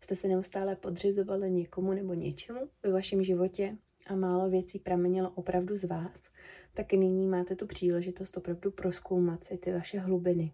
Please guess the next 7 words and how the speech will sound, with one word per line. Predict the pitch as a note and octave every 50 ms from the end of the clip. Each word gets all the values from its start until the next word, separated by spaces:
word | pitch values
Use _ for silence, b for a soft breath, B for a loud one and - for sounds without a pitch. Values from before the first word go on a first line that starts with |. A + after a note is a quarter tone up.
| _ -
vašeho | F#3 E3+ - - G3 G3+ F#3+
srdce | - F#3 F3+ - - -
a | F3+
zjistit, | F3+ F3+ F3+ F3+ - F#3 F3+
co | - G3
opravdu | - F#3 - - F#3 F#3 F3+ G3
chcete | G3 - - - F#3+ F3+ - F3 F3